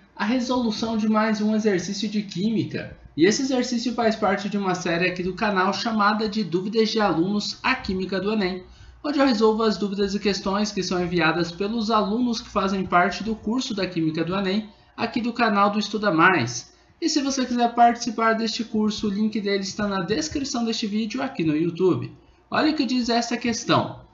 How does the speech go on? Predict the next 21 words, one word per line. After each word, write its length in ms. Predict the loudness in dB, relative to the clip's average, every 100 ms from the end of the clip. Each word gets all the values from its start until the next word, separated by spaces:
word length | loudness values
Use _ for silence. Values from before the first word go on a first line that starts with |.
| _ _ 4
Qual 220 | 8 8
é 140 | 8
a 80 | 6
massa 580 | 6 4 4 2 -4 0
aproximada 920 | 2 2 0 -4 -2 2 4 4 2 0
de 140 | 0
zero 340 | 0 0 0
vírgula 300 | -2 -2 -2
vinte 240 | 0 -2 -2
e 40 |
cinco 340 | -2 -2 -2 0
mol 480 | 2 2 0 -4 -18 _
de 220 | 0 2 2
C 260 | 0 -2
doze 540 | 0 2 2 2 2 2
H 360 | 2 2 -2
dezessete 680 | -4 -4 -4 0 0 0 -4
N 160 | -4 -4
quatro 560 | 0 4 4 4 -4 -6
O 160 | 0 2
S? 600 | 4 2 0 -2 -10 -14